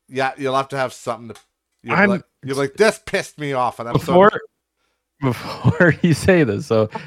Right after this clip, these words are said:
Speaker 2: I saw a thing and it, I identified with this. It was, um, you know, I'm not a certain type of political party. I just want everyone to have what they need.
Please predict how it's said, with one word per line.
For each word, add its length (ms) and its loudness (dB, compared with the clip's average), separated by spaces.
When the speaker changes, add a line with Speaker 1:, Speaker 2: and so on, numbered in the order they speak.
Speaker 2:
I 160 2
saw 220 6
a 40 4
thing 220 2
and 180 0
it, 120 -6
I 380 2
identified 640 2
with 140 -4
this. 280 -6
It 120 -2
was, 300 0
um, 540 0
you 160 0
know, 220 6
I'm 280 4
not 400 4
a 80 -2
certain 540 -2
type 420 2
of 640 0
political 480 4
party. 640 2
I 160 2
just 220 0
want 220 2
everyone 320 2
to 80 0
have 300 2
what 180 -4
they 140 -6
need. 500 -8